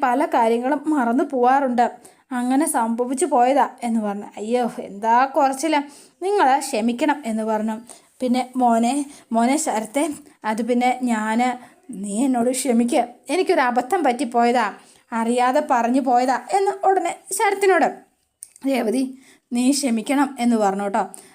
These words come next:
"അതെ, നീ ഒന്നും മനസ്സിൽ ഒന്നും വെച്ചേക്കല്ലേ. എനിക്ക് അപ്പോഴത്തെ ദേഷ്യത്തിന് ഞാൻ പറഞ്ഞു പോയതാ." അപ്പൊ സച്ചി പുറകിൽ നിന്ന് കൈയടിക്കുക. "കൊള്ളാം, എന്താ നിങ്ങളുടെ ഒരു അഭിനയം. ആ, സൂപ്പറായിട്ടുണ്ട്" എന്ന് പറഞ്ഞു.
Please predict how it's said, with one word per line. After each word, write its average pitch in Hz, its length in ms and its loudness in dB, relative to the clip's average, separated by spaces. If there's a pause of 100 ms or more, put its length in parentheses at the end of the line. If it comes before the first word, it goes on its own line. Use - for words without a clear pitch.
(140)
"അതെ, 240 380 -2 (140)
നീ 240 260 2
ഒന്നും 269 260 2
മനസ്സിൽ 226 400 0
ഒന്നും 277 200 2
വെച്ചേക്കല്ലേ. 277 680 -2 (280)
എനിക്ക് 233 280 -2 (160)
അപ്പോഴത്തെ 269 400 -2
ദേഷ്യത്തിന് 247 520 0
ഞാൻ 349 260 0
പറഞ്ഞു 320 300 -2
പോയതാ." 330 360 -2
അപ്പൊ - 440 -6
സച്ചി 453 360 -2
പുറകിൽ 339 280 0
നിന്ന് 311 160 0 (100)
കൈയടിക്കുക. 262 680 0 (160)
"കൊള്ളാം, 359 500 0 (400)
എന്താ 220 600 0 (100)
നിങ്ങളുടെ 415 340 2
ഒരു 285 100 2
അഭിനയം. 277 600 0 (400)
ആ, 262 440 0
സൂപ്പറായിട്ടുണ്ട്" 330 1120 0 (100)
എന്ന് 208 140 -6
പറഞ്ഞു. 190 320 -6